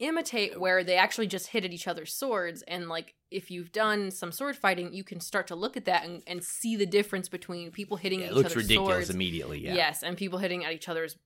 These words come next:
Speaker 1: bodies. And with knives, the knives, like Josh was saying, they don't afford you the distance or the opposition that allows you to protect yourself in that way. And so if the person was really hitting at your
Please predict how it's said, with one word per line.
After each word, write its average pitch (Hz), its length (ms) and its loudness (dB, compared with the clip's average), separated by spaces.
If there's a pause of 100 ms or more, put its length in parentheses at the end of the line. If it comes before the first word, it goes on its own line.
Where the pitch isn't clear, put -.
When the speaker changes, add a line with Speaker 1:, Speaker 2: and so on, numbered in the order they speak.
(180)
Speaker 1:
bodies. - 600 -4 (340)
And 185 200 -2
with 180 160 -4
knives, 214 640 2 (300)
the 190 200 -4
knives, 220 480 0
like 180 180 -4
Josh 175 240 2
was 170 100 -8
saying, 214 300 0
they 196 140 -2 (120)
don't 240 320 -2
afford 233 440 -6
you 208 160 -6
the 180 100 -6
distance 190 720 -4
or 196 160 0
the 196 100 0
opposition 175 800 0 (320)
that 170 360 4
allows 180 500 4
you 180 140 -8
to 180 260 -6
protect 247 500 -6
yourself 165 480 -4
in 185 200 -4
that 165 220 -4
way. 170 380 0
And 175 120 -6
so 185 160 0
if - 260 -6
the - 80 -10
person 233 400 -4
was 180 160 -8
really 196 320 -2
hitting 196 420 0
at 170 140 -8
your 170 320 -4